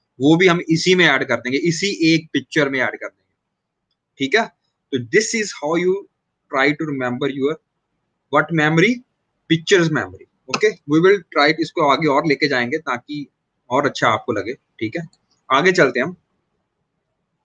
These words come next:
I is for ice cream। ठीक है,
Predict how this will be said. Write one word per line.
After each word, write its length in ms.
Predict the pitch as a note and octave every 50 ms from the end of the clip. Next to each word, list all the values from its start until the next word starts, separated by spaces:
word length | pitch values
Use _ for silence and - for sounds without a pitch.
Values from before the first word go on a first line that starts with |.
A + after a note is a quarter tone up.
| _ _ _ _ _ _ _ _ _ _ _ _ _ _ _ _ _ _ _ _ - _ - C3+
I 80 | D3+ F3+
is 220 | G#3 G#3+ G#3+ F3+ - G3+
for 100 | F#3+ F#3+
ice 220 | F3 E3+ F3 E3+ - -
cream। 160 | A3 A#3 A#3 A3+ - _ _ _ _ _ _ _ _ _ _ _ _ _ _ _ _
ठीक 200 | - E3 E3 E3
है, 180 | G#3+ G#3+ -